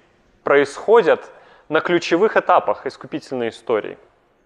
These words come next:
Облако Божьей славы сходит, когда появляется на свет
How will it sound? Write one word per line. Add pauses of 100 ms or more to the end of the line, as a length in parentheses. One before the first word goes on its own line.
(260)
Облако
Божьей
славы
сходит, (440)
когда (680)
появляется
на
свет